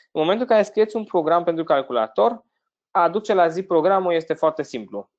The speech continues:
Utilizatorul ia de pe net noua versiune și o instalează. În cazul în care aveți un frigider sau un televizor și trebuie să aduceți la zi softul din acel televizor sau frigider și sută la sută asta se va întâmpla,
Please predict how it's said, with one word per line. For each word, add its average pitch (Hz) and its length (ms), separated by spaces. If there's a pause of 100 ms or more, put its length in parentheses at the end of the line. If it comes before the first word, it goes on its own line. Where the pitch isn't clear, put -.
Utilizatorul 175 880
ia 180 160
de 160 120
pe 156 120
net 151 180
noua 147 200
versiune 214 720 (100)
și - 140
o 147 40
instalează. 131 720 (320)
În 131 140
cazul 208 300
în 202 60
care 190 200
aveți 190 360
un 175 80
frigider 156 540
sau 135 220
un 143 100
televizor 147 680 (600)
și - 180
trebuie 202 320
să 208 160
aduceți 190 540
la 175 140
zi 165 360
softul 202 440
din 185 140
acel 190 280
televizor 143 520
sau 131 140
frigider 135 420
și - 140
sută - 400
la 190 120
sută 202 240
asta 175 240
se 147 140
va 139 100
întâmpla, 131 500